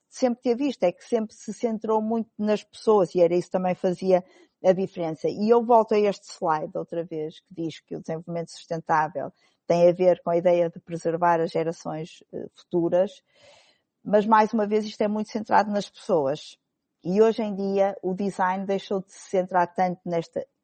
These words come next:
no utilizador, não é? Que era perceber o que é que é o utilizador, para ser muito mais centrado naquilo que é o humano e na, e na vida porquê? Porque eu tenho um impacto na minha comunidade, eu tenho um impacto na sociedade e no meu grupo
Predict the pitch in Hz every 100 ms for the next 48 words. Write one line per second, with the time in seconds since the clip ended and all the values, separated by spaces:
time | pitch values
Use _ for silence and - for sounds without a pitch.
0 | - 156 160 165 185 170 165 165 208 302
1 | 226 160 226 - 156 160 - - - 170
2 | 180 180 165 - _ _ _ - 381 -
3 | 202 190 196 180 170 - 165 160 160 170
4 | 185 226 - _ _ - 190 214 190 208
5 | - 196 196 190 185 180 175 185 175 175
6 | 165 - 175 - 180 170 160 - - 170
7 | 165 165 165 175 202 247 _ _ _ _
8 | _ - 208 208 202 - _ _ _ _
9 | 190 202 196 214 202 214 226 196 208 175
10 | 185 160 - 190 220 269 349 _ 233 233
11 | 233 226 240 247 - 233 240 240 247 240
12 | 247 285 247 226 180 165 170 175 175 175
13 | 196 190 _ 202 202 202 196 - 202 208
14 | 208 214 214 214 220 220 208 247